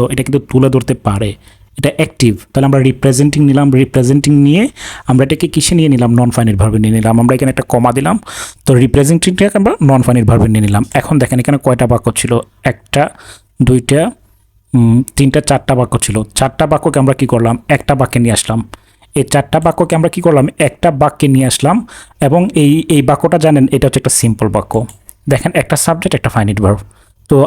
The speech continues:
আর এ-, এই বাকিগুলা কি? রিপ্রেজেন্টিং, লিভিং, সেলিব্রেটেড, এগুলো কি নন ফাইনাইট ভার্ব। তাহলে দেখেন এটা সিম্পল বাক্য, কিন্তু দেখতে কি সিম্পল? না, অনেক কমপ্লেক্স করে কিন্তু দেয়া আছে। বাক্যটা হচ্ছে সিম্পল। তো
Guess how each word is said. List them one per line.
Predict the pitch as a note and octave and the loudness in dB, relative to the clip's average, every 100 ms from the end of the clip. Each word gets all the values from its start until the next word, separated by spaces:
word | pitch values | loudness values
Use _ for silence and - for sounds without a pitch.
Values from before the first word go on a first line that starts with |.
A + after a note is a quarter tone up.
| - | 2
আর | C3+ - | 0 0
এ-, | - - _ | -4 -6 _
এই | D3 | 0
বাকিগুলা | B2 C#3 D#3 C#3+ | 0 0 0 0
কি? | - B2+ C#3+ | 2 0 2
রিপ্রেজেন্টিং, | C3 C3 C3+ B2 C#3+ - C#3+ B2+ | 0 2 2 2 0 2 2 4
লিভিং, | B2 C3 B2 C3+ B2+ B2+ - - | 4 4 4 4 2 0 -6 -10
সেলিব্রেটেড, | - D3 C3+ A#2 C3+ C3+ C3 | -2 0 2 2 2 2 2
এগুলো | C3+ D3+ | 2 0
কি | C3+ | 2
নন | A#2+ A#2+ | 2 2
ফাইনাইট | A2+ G#2+ G2 | 0 0 0
ভার্ব। | G#2 G#2 - - - | -2 -4 -12 -18 -2
তাহলে | D#3 D#3 | 0 2
দেখেন | D#3 F3 | 0 0
এটা | E3 | 0
সিম্পল | - - F#3+ G3 F3+ | 0 2 2 4 2
বাক্য, | C3+ - - A2 - _ - | 2 0 0 -2 -4 _ -6
কিন্তু | C#3 C3+ | -2 0
দেখতে | C3 C3 - E3+ | 0 0 0 -2
কি | E3 | -2
সিম্পল? | - E3 E3+ D3 G#2+ - - - _ _ - | 0 0 2 2 0 -4 -16 -20 _ _ -2
না, | B2+ A2 | 0 2
অনেক | G#2+ B2+ B2+ | 0 0 0
কমপ্লেক্স | - B2 A2+ C#3 - | 0 0 0 -2 0
করে | C3+ | 0
কিন্তু | A#2 C#3 | 0 0
দেয়া | A2+ A#2+ | 0 0
আছে। | A#2+ - G#3 D4+ | 0 0 -2 0
বাক্যটা | B2 C3+ - C#3+ | -2 -2 0 -2
হচ্ছে | B2+ A#2 | 0 -2
সিম্পল। | - A#2+ - G2 G2 - - | 0 -2 0 -2 -4 -12 -8
তো | - | -2